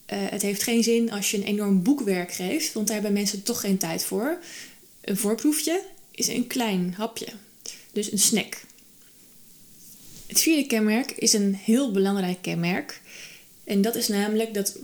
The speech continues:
wat jij kiest als voorproefje goed aansluit bij de belevingswereld van jouw klant. En wat ook een antwoord is op een directe behoefte van je klant, van je potentiële klant. Dus leer die lievelingsklant goed kennen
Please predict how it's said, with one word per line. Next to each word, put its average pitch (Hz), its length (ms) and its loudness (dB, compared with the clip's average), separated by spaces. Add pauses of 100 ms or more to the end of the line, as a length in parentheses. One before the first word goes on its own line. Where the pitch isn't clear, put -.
wat 196 240 0
jij 214 140 0
kiest - 240 -2
als - 140 -2
voorproefje 262 840 2
goed - 320 0
aansluit 247 680 2
bij 202 120 0
de 190 100 4
belevingswereld 196 760 2
van 180 160 -2
jouw 180 120 -2
klant. - 460 -4 (680)
En 196 440 2 (540)
wat 196 400 -2
ook 233 160 0
een 233 120 -2
antwoord 247 320 0
is 233 100 -2
op 233 100 -4
een 214 80 4
directe 208 360 2
behoefte 190 680 2 (280)
van 170 340 -4
je 175 120 -4
klant, - 500 -2 (100)
van 196 160 0
je 185 60 2
potentiële 185 540 -2
klant. - 440 -4 (420)
Dus 220 200 2
leer 220 280 4
die 226 100 0
lievelingsklant 208 760 2 (300)
goed - 280 -2
kennen 214 440 0